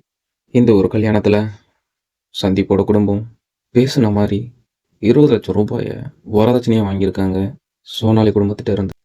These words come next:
கல்யாணம் முடிந்து சிறப்பா போயிட்டு இருந்த இவங்களோட கல்யாண வாழ்க்கையில அன்று ஒரு நாள் மறுபடியும் என்ன பண்றாங்கன்னா, சந்தீப்போட குடும்பத்தினர்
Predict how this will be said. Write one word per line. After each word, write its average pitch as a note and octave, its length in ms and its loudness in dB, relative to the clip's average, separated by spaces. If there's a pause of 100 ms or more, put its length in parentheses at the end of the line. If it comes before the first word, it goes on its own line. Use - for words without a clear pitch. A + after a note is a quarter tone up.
கல்யாணம் D3 420 2
முடிந்து G2+ 580 0 (360)
சிறப்பா B2 480 0 (420)
போயிட்டு F#2 260 0
இருந்த G2+ 200 -4
இவங்களோட F#2 420 2
கல்யாண G#2+ 300 2
வாழ்க்கையில F#2+ 680 -2 (180)
அன்று G#2+ 360 0
ஒரு F#2+ 140 -2
நாள் F2+ 420 -8 (380)
மறுபடியும் D#3+ 800 2 (160)
என்ன G#2 200 0
பண்றாங்கன்னா, A2 720 -6 (520)
சந்தீப்போட G#2+ 420 2
குடும்பத்தினர் G2 680 -4